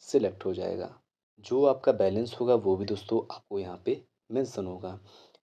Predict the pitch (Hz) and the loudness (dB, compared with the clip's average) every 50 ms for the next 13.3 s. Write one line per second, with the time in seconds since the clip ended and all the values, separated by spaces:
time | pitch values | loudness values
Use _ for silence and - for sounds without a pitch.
0 | _ - 139 135 - - 165 156 156 160 156 - 123 117 127 131 131 131 123 117 | _ -12 -12 -4 2 4 6 8 10 8 8 8 6 4 4 4 2 2 0 4
1 | 120 120 117 - 113 113 113 107 101 101 110 107 - - 110 101 95 92 98 104 | 4 4 4 4 2 2 4 2 2 4 2 2 2 0 0 0 0 0 0 0
2 | 110 - 101 98 95 92 110 131 147 - - - 104 98 101 110 107 117 131 - | -2 0 2 2 2 2 0 -4 -6 -8 -10 -10 -6 -2 -2 -2 -2 -2 -2 0
3 | - 101 95 98 - 104 98 101 95 - - 104 98 92 92 90 92 101 101 101 | 0 -2 -2 0 0 0 0 0 -2 -2 -2 -2 -2 -2 -4 -4 -2 -2 -2 -2
4 | - - - - - - - 101 101 101 104 104 110 123 127 - - _ _ _ | -4 -10 -20 -20 -10 -4 0 2 2 2 2 0 0 -2 -2 -6 -16 _ _ _
5 | _ _ _ - 143 143 - - 107 101 101 - - 127 127 - 98 95 95 95 | _ _ _ -8 -8 -6 0 2 2 2 2 2 2 0 2 2 0 0 -2 -2
6 | - - 135 165 - _ _ _ 101 101 104 98 95 95 92 92 90 90 92 90 | -2 -2 -2 -2 -4 _ _ _ -8 -6 -6 -4 -4 -6 -8 -10 -12 -12 -14 -14
7 | - - - _ - - _ _ _ _ _ _ _ _ - - 113 120 123 120 | -16 -20 -20 _ -20 -20 _ _ _ _ _ _ _ _ -6 -2 0 0 0 2
8 | - - 156 147 151 151 143 139 139 139 139 143 131 117 110 - 131 120 110 107 | 4 4 6 8 8 6 6 2 0 0 0 0 0 2 2 2 2 2 2 0
9 | - - 110 110 107 101 101 104 120 131 - - - 131 120 110 107 101 101 104 | 0 2 2 4 4 6 4 4 2 2 -2 -4 -4 -4 -2 -2 -4 -4 -2 -2
10 | 113 123 127 117 117 110 101 95 92 92 95 95 104 127 151 147 _ _ _ _ | -2 -2 2 2 4 4 4 2 -2 -4 -4 -2 -4 -4 -4 -6 _ _ _ _
11 | _ _ _ - 101 95 98 104 98 - 143 139 107 - 117 143 - - _ _ | _ _ _ -18 -12 -8 -6 -4 -4 -2 -4 -2 2 2 2 2 0 -4 _ _
12 | _ - 101 95 90 90 90 87 - - - - _ _ _ _ - 101 - - | _ -6 -6 -4 -4 -6 -6 -4 -4 -4 -4 -6 _ _ _ _ -12 -10 -6 -4
13 | 117 117 123 143 147 143 | -2 0 2 2 0 0